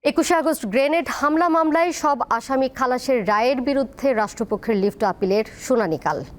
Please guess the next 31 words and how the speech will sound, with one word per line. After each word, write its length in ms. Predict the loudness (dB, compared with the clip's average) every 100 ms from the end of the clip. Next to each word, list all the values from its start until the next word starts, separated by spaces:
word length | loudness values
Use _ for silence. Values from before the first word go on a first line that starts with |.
| -20 -20 -20 -6
সোমবার 280 | -2 0 0
বিচারপতি 440 | 0 0 0 0
আশফাকুল 680 | -2 -4 -12 -6 -4 0 0
ইসলামের 340 | 0 0 2
নেতৃত্বাধীন 560 | 2 0 -2 0 0 -2
পাঁচ 340 | 0 -2 -4
বিচারপতির 560 | -6 -2 -2 -2 -4 -4
বেঞ্চ 340 | 0 0 -2 0
এই 120 | 0
দিন 160 | 2 -2
ধার্য 300 | -4 -8 -8
করেন। 240 | -8 -8 -12 -20 -20 -20 -18 -2
দুই 160 | 0 2
দশক 380 | 2 0 -2 -2
আগে 320 | -4 -4 -6 -4 -2
আওয়ামী 360 | 0 0 0
লীগের 220 | 0 0
সমাবেশে 540 | 0 -2 -2 -2 -2 -2
গ্রেনেড 360 | 0 0 0
হামলার 320 | -2 -2 -2 -4
ঘটনায় 400 | -6 -4 -2 0
করা 180 | 0 -2
পৃথক 460 | -4 -4 -2 -4
মামলায় 340 | -2 -2 -2 -2
বিচারিক 380 | -2 -2 0 0
আদালতের 420 | 2 0 0 0
দেওয়া 200 | 0 0
সাজার 380 | -2 -2 -2 0
রায় 220 | 0 0
বাতিল 380 | 0 0 -2 0
করে 260 | 0 0